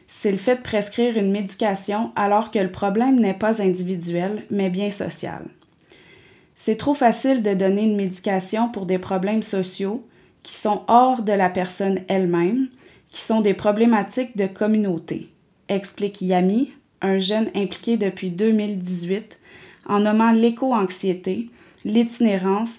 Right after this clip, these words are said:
et la crise du logement. Cet événement d'avril,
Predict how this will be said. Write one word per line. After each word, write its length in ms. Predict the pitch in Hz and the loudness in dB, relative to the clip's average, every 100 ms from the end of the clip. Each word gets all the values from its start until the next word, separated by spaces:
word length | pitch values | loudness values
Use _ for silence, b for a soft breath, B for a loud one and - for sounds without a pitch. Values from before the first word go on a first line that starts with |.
| - | -4
et 80 | 208 | -2
la 160 | 196 | 0
crise 380 | 196 - 233 226 | -2 0 2 2
du 120 | 190 | 0
logement. 440 | 190 170 165 - - _ _ _ _ _ _ _ _ _ _ _ _ _ _ _ _ _ _ _ _ _ _ _ _ _ _ _ _ b b b b b b b - | -2 0 -2 -8 -12 _ _ _ _ _ _ _ _ _ _ _ _ _ _ _ _ _ _ _ _ _ _ _ _ _ _ _ _ b b b b b b b -16
Cet 300 | - 214 220 | -2 0 2
événement 420 | 311 311 226 226 | 4 6 6 4
d'avril, 720 | 226 202 185 180 185 220 254 | 4 4 2 2 0 0 -4